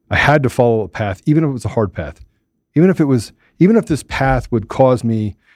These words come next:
and I, and I had this realization with my cousin, I was talking to him before I came on the show, even if that causes me to die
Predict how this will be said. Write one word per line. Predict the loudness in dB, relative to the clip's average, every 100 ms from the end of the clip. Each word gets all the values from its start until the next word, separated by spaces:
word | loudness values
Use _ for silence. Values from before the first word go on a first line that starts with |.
| _ -2
and | 0
I, |
and | 0 0 2
I |
had | 2 0
this | 2
realization | 2 2 0 -4 -2
with | -4
my | -4 -4
cousin, | 0 0 0
I |
was | -4 -4
talking | -4 -2 -2
to | -2
him | -2
before | -4 -2 -2
I |
came | 0 -2
on | -2
the | -4
show, | -2 -2 -2 _ -20 -20 -4 4
even | 4 4
if | 0 0
that | -2 -4
causes | -2 0 2 0 -4 -2
me | -2 -4
to | -4
die | -4 0 0 0 -6